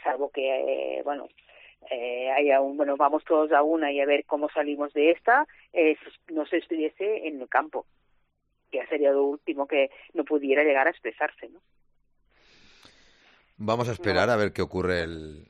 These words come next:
Speaker 2: el sábado con el Getafe, claro, porque en casa jugamos muy bien con equipos grandes, pero
Speaker 1: Sí.
Speaker 2: con equipos medianos, eh, o pequeños,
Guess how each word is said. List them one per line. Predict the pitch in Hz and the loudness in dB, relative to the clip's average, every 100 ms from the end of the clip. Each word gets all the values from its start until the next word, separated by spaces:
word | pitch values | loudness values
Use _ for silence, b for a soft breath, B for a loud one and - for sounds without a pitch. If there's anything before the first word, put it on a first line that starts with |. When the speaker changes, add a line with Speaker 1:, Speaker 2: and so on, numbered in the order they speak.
| - | -18
Speaker 2:
el | 85 | -14
sábado | - 95 92 87 - | -8 -4 -4 -4 -8
con | 87 | -10
el | 87 85 80 78 78 | -10 -10 -12 -14 -16
Getafe, | - 85 90 127 139 | -14 -8 -8 -8 -8
claro, | 95 98 | -8 -8
porque | 85 82 | -10 -12
en | 78 | -12
casa | 95 110 113 | -10 -8 -6
jugamos | 107 110 107 | -4 -4 -4
muy | 104 107 | -4 -4
bien | 104 120 | -2 -2
con | 98 90 | -4 -6
equipos | 82 87 104 | -6 -6 -4
grandes, | 104 127 131 160 - | -2 -4 -4 -8 -6
pero | 98 87 | -4 -4
Speaker 1:
Sí. | |
Speaker 2:
con | - 87 | -4 -8
equipos | 87 98 80 101 | -8 -10 -8 -8
medianos, | 104 104 107 110 117 143 147 - - | -4 -4 -2 -2 -2 -4 -8 -16 -14
eh, | 87 87 85 82 80 80 | -10 -10 -10 -10 -12 -12
o | 82 78 | -14 -10
pequeños, | 92 110 113 117 156 - | -4 -4 -2 -4 -6 -10